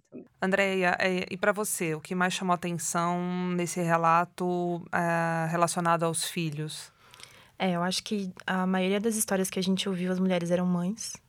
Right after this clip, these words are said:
Speaker 3: né? E os filhos estavam nesse cenário de alguma forma. Seja amparando essa mãe, como essa história que eu contei agora, seja sendo um objetivo dessa mulher ser mãe,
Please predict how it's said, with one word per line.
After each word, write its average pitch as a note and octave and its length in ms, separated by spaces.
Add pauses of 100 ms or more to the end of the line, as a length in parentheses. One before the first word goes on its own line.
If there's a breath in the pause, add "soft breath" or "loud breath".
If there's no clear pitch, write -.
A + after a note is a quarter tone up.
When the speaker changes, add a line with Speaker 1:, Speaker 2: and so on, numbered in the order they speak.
(180)
Speaker 3:
né? F3+ 320
E F#3 80
os F#3 140
filhos F#3+ 240
estavam F#3+ 380
nesse G3+ 220
cenário F#3 420
de F3 120
alguma F#3+ 260
forma. D#3+ 480 (680 loud breath)
Seja F3 1000
amparando F#3 520
essa F#3+ 160
mãe, F#3 200
como G#3 220
essa F3+ 120
história F3+ 220
que F3+ 120
eu F3+ 40
contei F3+ 320
agora, F#3 720
seja F3 960 (220)
sendo F3+ 380
um F#3+ 80
objetivo F#3+ 520
dessa G#3 220
mulher F3+ 320
ser F#3 220
mãe, F#3 320